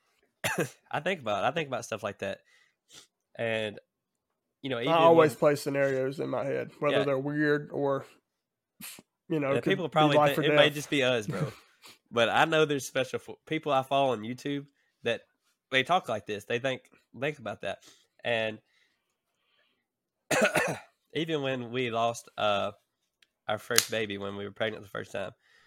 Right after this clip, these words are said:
Speaker 1: um, you know, I, I had played this situation through my head before, you know, I, 'cause, and I think of, like,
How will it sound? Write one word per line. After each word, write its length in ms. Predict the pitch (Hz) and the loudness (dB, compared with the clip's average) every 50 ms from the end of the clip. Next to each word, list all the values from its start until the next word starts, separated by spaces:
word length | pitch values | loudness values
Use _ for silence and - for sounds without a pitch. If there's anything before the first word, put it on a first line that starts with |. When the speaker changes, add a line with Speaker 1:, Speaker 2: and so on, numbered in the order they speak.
| _ _ _ _ _ _ _ _ _ | _ _ _ _ _ _ _ _ _
Speaker 1:
um, 300 | - 107 101 98 98 101 - _ _ _ _ _ _ _ _ _ _ _ _ _ _ _ _ _ _ _ _ _ _ _ _ - - - - | -6 -6 -6 -6 -6 -10 -14 _ _ _ _ _ _ _ _ _ _ _ _ _ _ _ _ _ _ _ _ _ _ _ _ -20 -20 -12 -8
you 80 | 135 135 | -6 -4
know, 120 | 117 110 | -2 -2
I, 320 | 107 107 117 139 160 160 - _ _ _ _ _ _ _ | -2 0 0 0 0 0 -2 _ _ _ _ _ _ _
I 340 | - - 160 214 196 151 139 | 2 4 4 4 4 2 0
had 260 | 127 131 131 127 123 | 0 0 -2 -2 -2
played 260 | - - 156 147 143 127 | -2 0 0 0 0 -2
this 160 | 131 127 - | -6 -8 -8
situation 540 | - 139 127 - 117 117 117 113 - 113 107 | -10 -10 -10 -6 -4 -4 -4 -4 -6 -10 -8
through 120 | 113 113 | -8 -6
my 140 | 110 107 104 | -6 -4 -4
head 240 | 107 113 104 101 104 - _ _ - - _ _ _ _ _ _ _ _ _ _ _ _ _ | -4 -4 -4 -6 -8 -14 _ _ -20 -20 _ _ _ _ _ _ _ _ _ _ _ _ _
before, 460 | - 117 - - 135 120 98 92 104 _ _ _ _ _ _ _ _ _ _ _ _ _ _ _ _ _ _ | -12 -12 -10 -6 -6 -6 -6 -8 -12 _ _ _ _ _ _ _ _ _ _ _ _ _ _ _ _ _ _
you 80 | 135 123 | -8 -6
know, 120 | 107 101 | -4 -2
I, 180 | 104 113 127 135 139 _ _ _ _ | 0 0 0 -2 -6 _ _ _ _
'cause, 300 | - - 110 101 101 - - _ _ _ _ _ _ _ _ _ _ _ _ - | -8 -8 -8 -8 -10 -16 -20 _ _ _ _ _ _ _ _ _ _ _ _ 0
and 140 | 123 123 | 2 4
I 140 | 117 123 139 | 4 4 4
think 220 | 135 139 139 139 139 | 4 2 -2 -2 -4
of, 140 | 127 - | -6 -4
like, 300 | 120 117 113 113 104 - | -2 -2 -2 -2 -2 -8